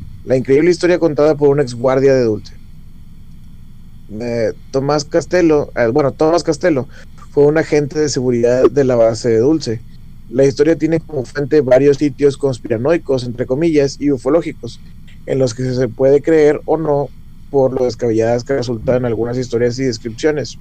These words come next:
pero que periódicamente publican historias como la que sigue. El caso fue recogido también en el programa de cazadores de ovnis de History Channel.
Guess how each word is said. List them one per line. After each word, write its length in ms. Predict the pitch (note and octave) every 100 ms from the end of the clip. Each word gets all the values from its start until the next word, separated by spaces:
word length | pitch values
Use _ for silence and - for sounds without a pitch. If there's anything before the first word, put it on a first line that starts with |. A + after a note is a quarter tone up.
| -
pero 200 | D3 C3+
que 120 | A#2+ A#2+
periódicamente 720 | A#2+ B2 B2+ C#3+ C#3+ C3+ C3+
publican 440 | C3+ C3+ B2+ C#3
historias 380 | B2+ C3+ C3+ B2+
como 340 | C3+ C3 A#2
la 140 | A2+ A2+
que 80 |
sigue. 260 | - E3 C3+ - - - - - - - - - -
El 260 | B2 C#3 A2+
caso 280 | D3+ F#3
fue 360 | E3 E3+ F3+ F#3
recogido 480 | F3 D#3 C3+ E3 D#3+
también 320 | D#3 D3+ D3+
en 60 | D#3
el 80 | C3+
programa 380 | C3+ C#3 C#3+
de 60 | D3
cazadores 420 | A#2 A#2+ B2 C#3
de 60 | B2+
ovnis 220 | B2+ C3
de 80 | B2
History 300 | A#2+ A#2+ A2+
Channel. 440 | - D3+ D#3 D3